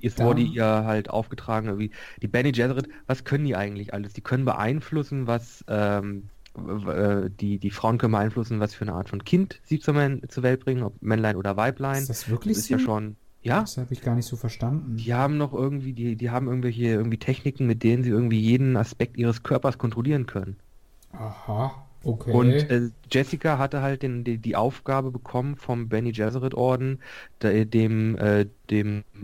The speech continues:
Speaker 1: äh, Duke Leto, äh, eine Tochter zu bege-, gebären, wie halt den, den meisten Bene Gesserit. Weil eine Tochter, dann, die haben halt dann das Blut der Familie der, äh, der Atreides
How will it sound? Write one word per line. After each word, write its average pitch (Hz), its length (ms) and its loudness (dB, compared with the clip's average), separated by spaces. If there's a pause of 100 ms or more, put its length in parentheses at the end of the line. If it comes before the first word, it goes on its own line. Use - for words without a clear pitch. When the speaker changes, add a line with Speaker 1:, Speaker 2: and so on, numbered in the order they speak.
Speaker 1:
äh, 101 520 0
Duke 120 360 4
Leto, 113 640 4
äh, 101 440 2
eine 104 480 0
Tochter 139 300 -2
zu - 120 -12
bege-, 107 480 -6
gebären, 110 680 0
wie 117 260 -6
halt 117 260 -4
den, 120 240 -2
den 120 80 -2
meisten 110 540 -2 (160)
Bene 98 160 -2
Gesserit. 98 460 -4 (480)
Weil 110 460 4
eine 113 100 -2
Tochter, 165 400 0
dann, 117 260 -4
die 113 180 -8
haben 117 160 0
halt 110 160 0
dann 107 120 -2
das 104 120 -6
Blut 135 480 -4
der 113 100 0
Familie 107 600 -2
der, 98 600 -2
äh, 98 40 -4
der 98 160 -2
Atreides 143 640 2